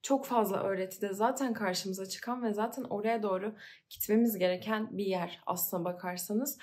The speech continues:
Ama spesifik olarak altı çizildi ve vurgulandı. Çünkü şu anda büyük güncellemelerden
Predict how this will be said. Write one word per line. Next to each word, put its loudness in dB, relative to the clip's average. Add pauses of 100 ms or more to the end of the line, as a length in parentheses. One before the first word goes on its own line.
(260)
Ama 4
spesifik -2
olarak 4
altı 4
çizildi 2
ve 6
vurgulandı. 4
Çünkü -2
şu 0
anda 4 (480)
büyük 2 (220)
güncellemelerden 4